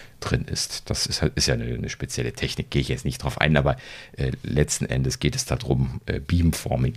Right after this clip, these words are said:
äh, dreidimensionales Beamforming zu betreiben. Ne? Na gut, so.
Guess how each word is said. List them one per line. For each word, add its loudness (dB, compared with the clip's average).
äh, -2
dreidimensionales 4
Beamforming 0
zu -6
betreiben. -4
Ne? -8
Na -2
gut, -12
so. 2